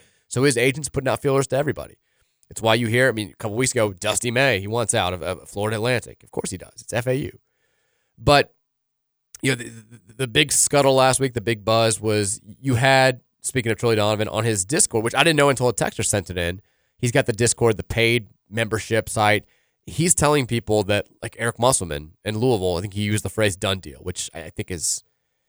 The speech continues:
i-, is ridiculous. You, you, like, no deal is done right now. Absolutely no deal is done right now. That, that's, I, I, I can say that definitively. So any talk that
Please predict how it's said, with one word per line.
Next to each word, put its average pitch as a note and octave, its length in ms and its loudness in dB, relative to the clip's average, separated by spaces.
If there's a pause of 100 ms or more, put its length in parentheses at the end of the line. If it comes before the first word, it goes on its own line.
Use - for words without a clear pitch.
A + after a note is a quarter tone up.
(220)
i-, - 100 -10
is G#2+ 340 -2
ridiculous. - 680 -8
You, F2+ 120 -8
you, A#1+ 320 -12
like, A#1 360 -16 (560)
no C#3 280 4
deal A#2 280 2
is G2 80 -2
done E2+ 240 -4
right B1+ 180 -16
now. B1+ 220 -20 (360)
Absolutely A#2+ 380 0
no G2+ 140 0
deal F2 220 -6
is - 100 -6
done B1+ 200 -10
right G1+ 200 -20
now. - 180 -20 (240)
That, - 140 -16
that's, - 460 -6 (260)
I, E2+ 80 -12
I, F#2 240 -8
I A#2 40 -4
can A2+ 120 -6
say A2+ 180 -2
that G2 160 -2
definitively. D2+ 600 -14 (420)
So - 120 -4
any D#3 140 4
talk D3 240 4
that B2+ 160 -2